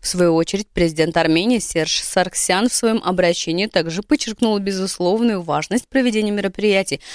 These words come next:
подобных форуму евразийского партнёрства.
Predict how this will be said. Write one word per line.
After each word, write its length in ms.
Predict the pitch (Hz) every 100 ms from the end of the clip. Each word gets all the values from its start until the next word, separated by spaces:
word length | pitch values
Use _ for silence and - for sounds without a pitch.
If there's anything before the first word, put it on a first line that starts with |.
| -
подобных 480 | - 151 147 190 220
форуму 440 | - 151 156 185 208
евразийского 680 | 185 147 147 143 - 143
партнёрства. 640 | 139 143 - 139 135 -